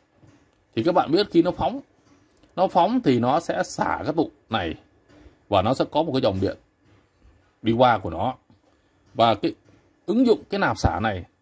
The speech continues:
thì người ta sẽ có cái vấn đề là người ta nhìn nhận cái tụ điện này nó dẫn một cái dòng điện A C đi qua. Nhưng mà nó dẫn đi qua như thế nào lại là chuyện khác các bạn. Nó dẫn đi qua thế nào chuyện khác.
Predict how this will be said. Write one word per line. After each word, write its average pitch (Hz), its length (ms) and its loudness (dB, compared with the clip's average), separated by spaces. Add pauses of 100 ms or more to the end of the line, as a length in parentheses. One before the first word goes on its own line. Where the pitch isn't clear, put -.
thì 110 160 0
người 101 120 -4
ta 131 120 -2 (260)
sẽ - 240 -4
có 156 300 -2 (420)
cái 151 80 2
vấn 165 140 4
đề 113 160 6
là 101 100 0
người 90 100 -6
ta 123 120 -4
nhìn 131 260 6
nhận 139 180 4 (480)
cái 175 140 -6
tụ 120 140 2
điện - 200 -2
này 95 280 -8
nó 107 220 -2
dẫn 147 360 -2 (260)
một 101 260 -2
cái 135 200 -4 (420)
dòng 95 140 -2
điện 98 160 4 (200)
A 123 140 0
C - 80 0
đi 120 180 2
qua. 120 240 4 (1120)
Nhưng 196 160 2
mà 165 80 6
nó 175 80 4
dẫn 190 260 4
đi 247 80 4
qua 190 220 4
như 170 100 0
thế 208 100 0
nào 139 300 2
lại 104 160 2
là 107 140 2
chuyện 101 180 -2
khác 175 240 -2
các 196 80 -4
bạn. 170 140 -2 (800)
Nó 127 80 -2
dẫn 156 140 2
đi 185 80 -2
qua 143 140 2
thế 147 100 -2
nào 117 180 0
chuyện 78 120 -8
khác. 147 240 -2